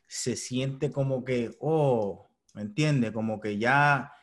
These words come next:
ese, ese trauma no me está molestando tanto, como que hice algo, co-, porque las cosas que a nosotros nos pasan, ¿verdad? Por más terapia que tú vas, tú tienes que hacer alguna acción para tú poder sentirte mejor.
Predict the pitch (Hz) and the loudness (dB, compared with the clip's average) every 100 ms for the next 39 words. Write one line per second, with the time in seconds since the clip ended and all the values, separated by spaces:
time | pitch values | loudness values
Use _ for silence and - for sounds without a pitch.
0 | _ - 135 131 143 139 120 - 120 - | _ -2 0 2 2 4 2 -2 -6 -2
1 | 131 - 135 139 139 120 110 113 123 127 | -2 0 2 4 4 2 -2 0 -2 0
2 | 131 127 123 123 127 120 107 113 113 110 | -2 -2 -4 -4 -4 -2 -2 -2 -2 -4
3 | 104 107 104 113 123 - 147 139 151 143 | -8 -8 -6 -4 -4 0 2 4 4 2
4 | 127 117 - _ _ 135 127 - - _ | 0 -4 -6 _ _ -2 -2 -2 -20 _
5 | - 147 143 135 - _ _ _ _ _ | 2 2 2 -2 -2 _ _ _ _ _
6 | _ _ _ - 139 139 185 196 233 214 | _ _ _ -2 0 4 2 2 0 -2
7 | 208 208 190 147 185 185 113 98 - _ | -2 -2 -2 2 4 4 0 -8 -12 _
8 | 110 120 143 143 123 143 175 170 165 170 | -2 0 2 2 2 2 0 -2 0 -4
9 | 160 156 147 156 160 - - 131 156 165 | -4 -4 -2 -4 -6 -12 -6 -2 0 -2
10 | 156 139 151 151 143 143 151 139 - 160 | -2 -2 0 0 0 0 0 -2 -4 -4
11 | 151 120 117 117 127 127 120 117 113 123 | -2 -2 -2 -4 -2 -2 -4 -4 -4 -2
12 | 117 101 | -4 -6